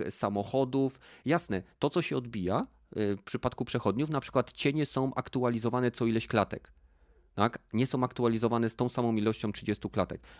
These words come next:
Przechodzień idzie z trzydzieści, cień się z-, na przykład przełącza piętnaście pod nim. Ale to jest i to jest tak kurewsko imponujące na konsoli.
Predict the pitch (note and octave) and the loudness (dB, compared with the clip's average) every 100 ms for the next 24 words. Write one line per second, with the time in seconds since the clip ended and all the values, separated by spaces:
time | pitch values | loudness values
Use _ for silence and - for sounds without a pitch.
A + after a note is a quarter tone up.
0 | - - A#2+ C#3 B2 A2 G2+ - C3 F#3 | -4 2 4 4 2 0 -2 -2 0 0
1 | - D3 C#3 C3+ - A#2 A2+ A2 A2 - | 0 -2 -2 -2 0 -2 -2 -4 -4 -4
2 | A2 A2 G#2+ G#2 G#2+ - G2+ - F2+ F2+ | -2 -2 -2 -2 -2 0 -2 -2 -10 -12
3 | _ - E2 - - - A2+ A2+ - A#2+ | _ -10 -8 -14 -16 -6 -2 -2 0 2
4 | A#2 F#2+ - - - - A#2 A#2 - - | 4 2 -2 -12 -8 2 4 4 0 -4
5 | C#3+ - - A#2+ B2+ - A#2 A2+ A2+ G#2+ | -4 -4 -4 -2 -2 2 2 4 2 2
6 | B2 - F#2 B2+ - D3 - G3 G2+ | 0 -2 0 2 4 2 6 4 4